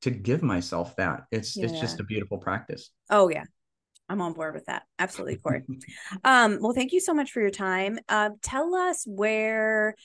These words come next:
Speaker 2: we can get your book. Tell us, um, where we can find you and anything else maybe that you're working on right now.
Speaker 1: Yeah. So core relationship dot com is my website.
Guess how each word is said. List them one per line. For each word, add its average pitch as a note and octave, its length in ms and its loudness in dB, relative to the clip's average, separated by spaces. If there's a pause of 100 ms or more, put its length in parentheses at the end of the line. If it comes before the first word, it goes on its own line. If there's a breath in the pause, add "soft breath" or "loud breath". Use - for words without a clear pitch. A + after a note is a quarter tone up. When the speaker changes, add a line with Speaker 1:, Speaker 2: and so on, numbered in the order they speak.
(160 loud breath)
Speaker 2:
we G3+ 100 -4
can G3+ 140 -4
get F#3+ 140 0
your F#3 80 -2
book. B3+ 580 0 (120)
Tell G3 240 2
us, F#3+ 420 0
um, F3 220 -2
where F3 360 -2 (120)
we F#3 80 -2
can E3+ 160 -6
find A3 420 -2
you G#3+ 300 2
and F#3 160 2
anything A3 360 -2
else B3 200 -2
maybe A#3+ 220 -4
that G#3+ 120 0
you're G3 100 -2
working G#3+ 280 -2
on B3 100 -2
right C4+ 160 -2
now. D#4 200 -2 (640)
Speaker 1:
Yeah. C3+ 420 2
So A#2 540 4
core C#3+ 440 6
relationship C3 720 0
dot - 260 0
com B2 500 2 (340 loud breath)
is A#2 160 -4
my C3 140 2
website. A2+ 640 -2